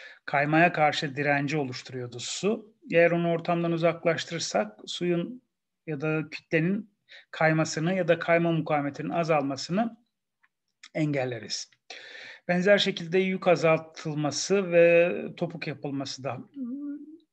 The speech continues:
bu stabilizasyon ya da iyileştirme tekniklerinden biri.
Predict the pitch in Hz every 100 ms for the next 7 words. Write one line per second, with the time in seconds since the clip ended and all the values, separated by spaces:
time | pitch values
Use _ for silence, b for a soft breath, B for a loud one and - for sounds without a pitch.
0 | 349 320 330 226 143 143 151 147 - 151
1 | 135 143 131 139 - 147 147 135 147 156
2 | 147 143 143 147 143 135 131 131 127 123
3 | 120 120 117 113 123